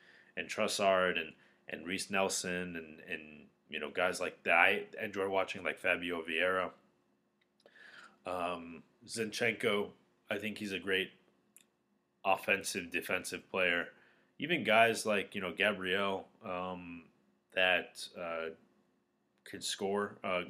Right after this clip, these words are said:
defenders like Gabriel that can score. Ramsdale, I don't think is that great of a, a keeper, but it doesn't really matter. I don't think Ederson is a great keeper either,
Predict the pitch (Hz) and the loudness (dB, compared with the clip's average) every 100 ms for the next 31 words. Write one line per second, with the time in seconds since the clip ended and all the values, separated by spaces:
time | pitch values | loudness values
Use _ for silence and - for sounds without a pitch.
0 | 90 85 - 98 92 87 - 92 90 90 | -10 -8 -6 -4 -4 -4 -2 -2 0 0
1 | 90 90 90 - - 92 90 - - - | 0 -4 -8 -10 -6 -4 -4 -10 -20 -20
2 | - _ _ 113 160 185 - 156 139 143 | -20 _ _ 8 8 8 6 8 8 6
3 | 143 147 131 120 123 98 113 127 117 107 | 4 -2 0 4 4 4 2 2 2 2
4 | 98 - _ - - 123 123 135 110 104 | 0 -2 _ -12 -8 -6 -4 0 0 0
5 | 104 113 107 92 98 98 104 107 - 117 | -4 -6 -6 -2 2 2 2 -4 -4 -4
6 | 120 117 87 101 113 - 120 113 107 120 | -2 -4 0 0 0 -2 -2 -2 0 0
7 | 120 120 123 110 104 120 127 | 0 -4 -2 -2 0 0 -2